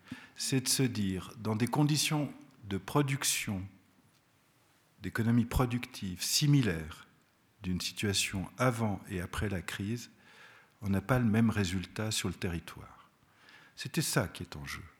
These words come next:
Aujourd'hui, je ne pense pas qu'on produise moins, euh, et dans cette région qu'on l'a produit avant la crise, mais ces territoires vivent plus la même chose. Alors, qu'est-ce qui s'est passé ? C'était ça la question qu'on s'est posée. Et comment est-ce qu'on corrige cette question-là,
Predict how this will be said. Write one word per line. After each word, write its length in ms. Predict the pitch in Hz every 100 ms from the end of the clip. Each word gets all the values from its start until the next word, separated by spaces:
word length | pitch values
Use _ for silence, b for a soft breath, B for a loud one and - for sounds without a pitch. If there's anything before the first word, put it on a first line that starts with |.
| b b b
Aujourd'hui, 320 | 90 104 123
je 80 | 131
ne 60 | 110
pense 160 | 98
pas 160 | - 131
qu'on 160 | 113
produise 520 | 98 107 98 95 90 87
moins, 480 | 95 104 117 113 - - b b b _ -
euh, 180 | 82 73
et 60 | 95
dans 160 | 95
cette 220 | 92 104 -
région 280 | 95 107
qu'on 160 | 120 98
l'a 100 | 85
produit 420 | - 87 82 90
avant 240 | 80 82 98
la 120 | 87
crise, 420 | - 117 165 170 - B B B B B B _ _
mais 100 | 98
ces 160 | - -
territoires 540 | - 131 120 135 147
vivent 240 | 127 120 -
plus 140 | 123
la 100 | 110
même 180 | 87 76
chose. 440 | - - - - _ _ b b b
Alors, 200 | - -
qu'est-ce 260 | - 117 -
qui 120 | -
s'est 180 | - -
passé ? 380 | - 82 - - - _ _ _ _ _ _ -
C'était 180 | -
ça 220 | 151 - 120
la 100 | 90
question 380 | 101 - 101
qu'on 140 | 85 85
s'est 180 | - 95
posée. 460 | 107 98 127 196
Et 80 | 104
comment 260 | - 143 185
est-ce 140 | 170
qu'on 100 | 151
corrige 460 | 123 156 143 120 -
cette 220 | - -
question-là, 720 | 90 - - 92 98 170 226